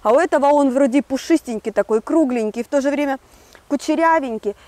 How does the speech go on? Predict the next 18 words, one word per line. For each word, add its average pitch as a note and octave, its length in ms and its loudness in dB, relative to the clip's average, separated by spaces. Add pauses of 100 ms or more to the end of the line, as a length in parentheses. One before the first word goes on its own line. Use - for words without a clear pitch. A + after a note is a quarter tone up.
(280)
И C4+ 80 -2
у C#4+ 80 4
этого C#4 320 2
сорта C#4+ 400 -2
огромные A#3 680 -2 (120)
цветы, A#3+ 400 -10
обалденные A3 960 -4
огромные A3+ 640 0 (100)
цветы, D#4 340 -2 (300)
которые C4+ 500 2
вот A#3 200 -4
примерно B3 580 -4
по A3 160 -4
размеру, C4 540 -4
я A#3 180 -4
видела A#3 300 -6
еще - 140 -10
такого A3 340 -6